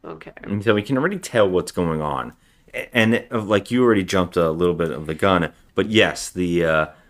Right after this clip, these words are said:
Speaker 2: it, it, each of them starts slowly dying. So we actually see that Barbie's dead, so they go to run to tell the husband.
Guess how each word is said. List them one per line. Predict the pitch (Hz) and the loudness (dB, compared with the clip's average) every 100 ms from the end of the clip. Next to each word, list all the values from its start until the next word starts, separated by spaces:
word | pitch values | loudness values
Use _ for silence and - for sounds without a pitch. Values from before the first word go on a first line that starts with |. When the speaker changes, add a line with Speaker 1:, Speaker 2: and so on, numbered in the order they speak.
| _ _ - 95 - _ | _ _ -14 -14 -16 _
Speaker 2:
it, | - - 95 - | -18 -14 -14 -16
it, | - 95 127 123 - | -18 -12 -10 -8 -4
each | 156 143 | -2 0
of | 123 | 0
them | 101 | 0
starts | 92 95 85 | -2 -2 -2
slowly | - 85 80 | -2 -2 -2
dying. | 78 78 82 | -2 -4 -4
So | - | 0
we | 98 104 | 0 2
actually | 110 113 113 | 0 -2 -4
see | 110 95 | -2 0
that | 90 82 | 0 0
Barbie's | 92 95 95 92 | 2 2 2 -2
dead, | 95 87 82 | -2 -2 -2
so | - | -4
they | 90 | -2
go | 85 95 | 0 0
to | 104 | 0
run | 101 92 90 | 0 0 0
to | 87 | -2
tell | - - 87 87 | -6 -2 -2 -2
the | 80 73 85 80 76 67 - - 175 | -6 -8 -4 -4 -4 -6 -14 -20 -8
husband. | - 190 - 120 110 | 2 2 0 -8 -14